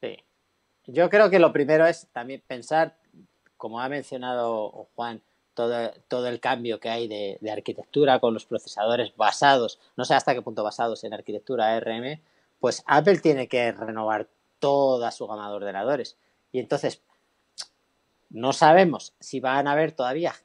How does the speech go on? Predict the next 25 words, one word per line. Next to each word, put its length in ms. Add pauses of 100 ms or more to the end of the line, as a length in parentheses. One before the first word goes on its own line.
nuevas 380
generaciones 800
de 180
productos 640
con 240
Intel 440 (1300)
o, 440 (560)
o 180
no, 300 (400)
o 160
directamente 520
Apple 260
se 120
va 60
a 60
tirar 220
a 80
la 60
piscina 640
y 140
nos 180
va 60
a 80
traer 340 (220)
ya 340